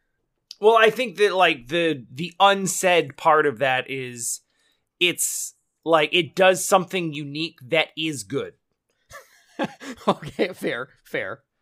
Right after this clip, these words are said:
Speaker 1: Like, it, like, the feel of the game is, is great and has not been replicated. Like, it hasn't been, it hasn't been copied. It hasn't been, I mean, maybe that's actually, maybe that's actually worse, 'cause, like, 'cause, like, Resident Evil four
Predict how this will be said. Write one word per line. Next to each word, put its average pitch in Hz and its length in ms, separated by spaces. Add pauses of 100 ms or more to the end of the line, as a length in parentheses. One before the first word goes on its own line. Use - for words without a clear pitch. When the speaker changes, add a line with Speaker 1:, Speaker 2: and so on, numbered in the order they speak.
(240)
Speaker 1:
Like, 165 360
it, - 260
like, 175 300
the 180 100
feel 214 520
of 143 140
the 165 100
game 165 440
is, - 560
is 143 300
great 131 680
and 151 260
has 139 280
not 147 280
been 160 140
replicated. 131 720 (840)
Like, 139 220
it 165 100
hasn't 165 340
been, 160 240
it 139 100
hasn't 165 260
been 156 140
copied. 156 480
It 113 120
hasn't 135 300
been, 131 320 (260)
I 208 100
mean, 220 160
maybe 254 280
that's 165 260
actually, 151 480
maybe 170 220
that's 185 160
actually 139 280
worse, 113 560
'cause, 127 180
like, 120 380 (320)
'cause, 185 120
like, 160 160
Resident 233 320
Evil 156 180
four 135 480